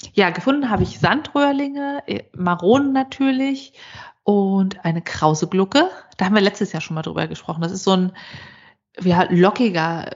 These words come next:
Pilz, der eine ganz feste, so ein bisschen knorpelige Textur hat und immer an Kiefern, ähm, dran wächst, also nicht am Stamm, sondern zum Fuße oder am, an der Wurzel des, äh, Kiefernbaums.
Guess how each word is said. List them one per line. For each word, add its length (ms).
Pilz, 280
der 80
eine 100
ganz 360
feste, 380
so 80
ein 40
bisschen 240
knorpelige 640
Textur 580
hat 240
und 220
immer 240
an 200
Kiefern, 640
ähm, 460
dran 340
wächst, 320
also 140
nicht 200
am 200
Stamm, 400
sondern 480
zum 400
Fuße 540
oder 480
am, 360
an 80
der 140
Wurzel 420
des, 360
äh, 380
Kiefernbaums. 800